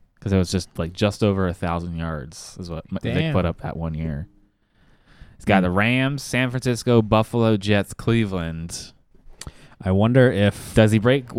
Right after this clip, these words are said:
Speaker 1: Does he remain number one overall?
Speaker 3: Um, at this point, I'm gonna have to say yes, 'cause it's, if he could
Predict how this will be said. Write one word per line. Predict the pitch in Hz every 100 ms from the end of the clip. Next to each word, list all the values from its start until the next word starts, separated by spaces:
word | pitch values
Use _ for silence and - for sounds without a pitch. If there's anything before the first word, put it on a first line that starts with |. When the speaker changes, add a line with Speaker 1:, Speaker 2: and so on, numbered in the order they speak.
| 120 107
Speaker 1:
Does | 101 110 104
he | 107 104 104
remain | 101 104 113 123
number | 120 113
one | 107 104 98 92 92 _ _ -
overall? | 101 90 90 87 - 98 123 _ - - _
Speaker 3:
Um, | 85 92 98 104 104 104 - - -
at | 98
this | 117
point, | - 143 123 90
I'm | 98
gonna | 98
have | 95
to | 90
say | -
yes, | 87 80 76 - -
'cause | 87 85
it's, | 85 - -
if | 92
he | - 104
could | 120 110 98